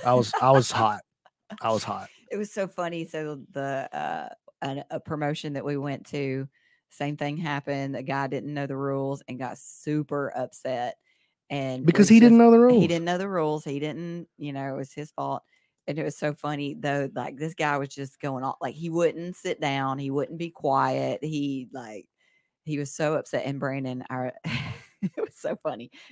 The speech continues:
Speaker 2: It's one of these things I always remember about Brandon. He just looks at this guy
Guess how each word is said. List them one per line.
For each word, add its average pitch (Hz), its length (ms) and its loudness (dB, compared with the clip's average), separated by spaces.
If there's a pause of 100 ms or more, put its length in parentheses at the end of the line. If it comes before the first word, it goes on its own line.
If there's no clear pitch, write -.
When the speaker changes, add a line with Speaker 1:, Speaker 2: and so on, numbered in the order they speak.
Speaker 2:
It's 175 200 -2
one 247 140 -2
of 220 60 -6
these 196 140 -2
things 165 220 -4
I 151 60 -2
always 143 440 -2
remember 127 320 -12
about 117 240 -10
Brandon. 107 300 -12 (580)
He 170 160 -6
just 151 220 -6
looks 170 260 0
at 131 80 -8
this 127 200 -10
guy 120 360 -6